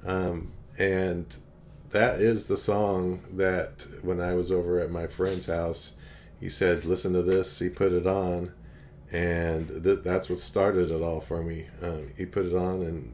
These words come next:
you know, again, the acoustic, and then it kicks in. I was like, "What?" I like, "What is that?" You know, <laughs> this is, this is, you know, really interesting. It's cool. Um, and, uh, it turned out to be, you know, Rock and Roll Over, the beginning of Rock and Roll Over, and it's like, ever since then,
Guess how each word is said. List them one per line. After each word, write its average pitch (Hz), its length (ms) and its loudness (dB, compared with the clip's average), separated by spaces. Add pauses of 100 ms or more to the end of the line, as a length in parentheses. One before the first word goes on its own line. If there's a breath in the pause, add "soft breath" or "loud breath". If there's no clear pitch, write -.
(140)
you - 60 -8
know, 78 140 -8
again, 87 320 -2
the 80 80 -2
acoustic, 87 640 -2
and 82 100 -4
then 80 100 -2
it 82 100 -8
kicks - 260 -4
in. 98 200 -2 (600 loud breath)
I - 60 -6
was 80 120 -4
like, 82 140 -2
"What?" - 160 -2 (260)
I 90 180 -2
like, 85 360 -4
"What 92 360 -2
is 101 220 -4
that?" 110 460 0
You 87 100 -4
know, 90 200 -2
<laughs> 87 80 -2
this 98 160 -4
is, - 440 -8
this 92 220 -6
is, 95 320 -10
you 95 160 -2
know, 85 140 -6
really 92 300 0
interesting. 95 380 -2
It's 87 200 -6
cool. 107 420 2 (160)
Um, 90 340 -6 (440 loud breath)
and, 85 460 -2
uh, 82 240 -2
it - 100 -12
turned 87 220 -2
out 85 160 -6
to 90 60 -4
be, 90 200 -2
you 95 200 -4
know, 90 120 -4
Rock 82 280 -6
and 85 80 -4
Roll 90 160 0
Over, 98 280 0
the 80 60 -8
beginning 82 280 -6
of 80 60 -8
Rock 87 160 -8
and 85 120 -8
Roll 90 120 -6
Over, 90 220 -6
and 82 180 -8
it's 78 140 -12
like, 78 320 -10
ever 87 180 -6
since 82 300 -6
then, 90 460 -2